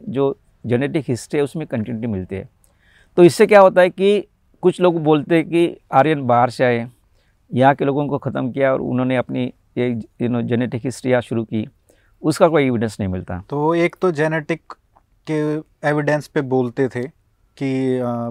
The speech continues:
Speaker 2: पन्द्रह सौ बीसी तक आए होंगे।
Speaker 1: हाँ, जेनेटिक इस पे बोलते थे, लेकिन उसके लिए इतना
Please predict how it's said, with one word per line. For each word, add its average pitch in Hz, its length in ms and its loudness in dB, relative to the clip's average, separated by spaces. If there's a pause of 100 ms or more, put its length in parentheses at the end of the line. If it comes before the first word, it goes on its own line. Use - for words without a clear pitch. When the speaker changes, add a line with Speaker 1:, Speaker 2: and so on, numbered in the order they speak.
(120)
Speaker 2:
पन्द्रह 143 280 0
सौ 147 140 -6
बीसी 135 320 -6
तक 127 180 -4 (180)
आए 123 200 0
होंगे। 113 320 -10 (220)
Speaker 1:
हाँ, 190 120 8
जेनेटिक 185 580 2
इस 196 140 -2
पे 220 100 4
बोलते 170 340 4
थे, 220 60 4
लेकिन 214 260 2
उसके 214 200 0
लिए 226 320 4
इतना 202 440 2